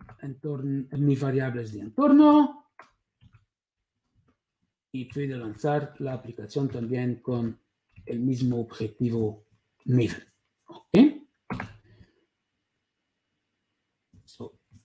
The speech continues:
la aplicación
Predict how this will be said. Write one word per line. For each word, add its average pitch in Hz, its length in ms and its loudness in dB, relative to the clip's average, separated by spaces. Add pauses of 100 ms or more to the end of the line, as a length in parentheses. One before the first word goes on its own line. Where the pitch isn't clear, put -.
(1700)
la 147 160 2
aplicación 139 720 0